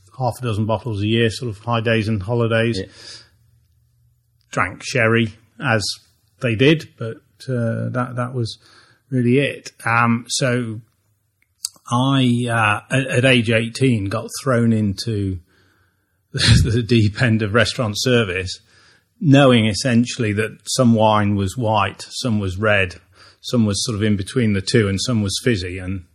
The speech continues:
Speaker 1: that was
Speaker 2: Yeah.
Speaker 1: um, but
Speaker 2: Did you
Speaker 1: after
Speaker 2: get called a sommelier sort of straight off?
Speaker 1: Well,
Speaker 2: <laughs>
Speaker 1: uh, yeah, we, we, we were called wine waiters, and I think with respect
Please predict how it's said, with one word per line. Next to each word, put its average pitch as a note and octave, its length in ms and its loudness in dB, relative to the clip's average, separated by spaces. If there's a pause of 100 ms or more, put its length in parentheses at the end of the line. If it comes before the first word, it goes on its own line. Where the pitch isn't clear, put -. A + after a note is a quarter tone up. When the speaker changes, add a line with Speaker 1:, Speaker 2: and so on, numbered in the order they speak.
Speaker 1:
that G#2 220 -6
was F#2+ 240 -10 (320)
Speaker 2:
Yeah. F#2 160 -10 (460)
Speaker 1:
um, F#2+ 600 -2 (880)
but - 80 -16
Speaker 2:
Did G2+ 60 -4
you G#2+ 40 2
Speaker 1:
after G#2 120 2
Speaker 2:
get - 80 -16
called - 160 0
a - 40 -8
sommelier D2+ 480 -4 (200)
sort D2+ 240 -12
of C#2+ 100 -12
straight D2 320 -4
off? G2+ 240 -2
Speaker 1:
Well, E3 420 10
Speaker 2:
<laughs> - 20 8
Speaker 1:
uh, D#3+ 80 6 (180)
yeah, F#3 180 8
we, F3 220 8
we, F#3 260 4
we F3 300 6
were E3+ 140 6
called G3 280 6
wine E3+ 300 8
waiters, G#2+ 480 2
and B2 180 4
I B2 140 0
think C3+ 400 0
with B2+ 200 4
respect B2 600 -2